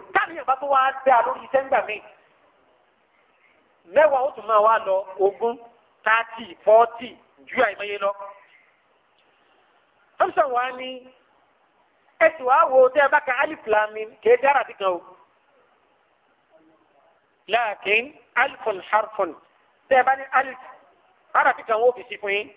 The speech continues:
dáadáa kan lẹ́sìn yẹn. Ládàá mẹ́wàá, ládàá mẹ́wàá. Mimun harfun, lamun harfun, wa mimun harfun. Jọ̀sùn láàmù bẹ̀ náà, ara, ara, ara ti kàn ní, ládàá kan ní, tọ́jọ́ mẹ́wàá. Wọ́n mi pé tí èèyàn bá sọ pé alif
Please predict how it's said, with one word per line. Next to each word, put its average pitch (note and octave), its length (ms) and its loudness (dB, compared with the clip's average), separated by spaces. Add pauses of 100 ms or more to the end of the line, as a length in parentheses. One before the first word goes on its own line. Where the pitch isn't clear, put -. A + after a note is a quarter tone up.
(140)
dáadáa G#3+ 360 0
kan F#3+ 160 -8
lẹ́sìn F#3 220 -8
yẹn. D#3+ 140 -12 (460)
Ládàá B3 200 2
mẹ́wàá, B3 240 -2
ládàá G3+ 180 4
mẹ́wàá. G3+ 220 2 (1200)
Mimun A#3+ 480 0 (100)
harfun, G3 400 -2 (720)
lamun A#3 520 0
harfun, G#3+ 460 -2 (260)
wa F3 80 2
mimun G3+ 320 -2
harfun. F3+ 340 -2 (800)
Jọ̀sùn C4 360 2
láàmù D4+ 300 0
bẹ̀ A3 140 -6
náà, B3+ 200 -2 (220)
ara, C4+ 220 2
ara, C4+ 340 -2
ara C#4 280 -2
ti - 140 -20
kàn F3+ 180 -2
ní, F3 60 -8 (180)
ládàá B3 300 2
kan F#3 200 -8
ní, F3 80 -16 (420)
tọ́jọ́ A#3 220 2
mẹ́wàá. A#3 280 2 (520)
Wọ́n G#4+ 100 2
mi F4 100 2
pé E4 120 4
tí E4 100 -4
èèyàn D#4+ 200 -4
bá C#4 160 6
sọ B3 80 0
pé D4+ 200 4
alif E4 260 0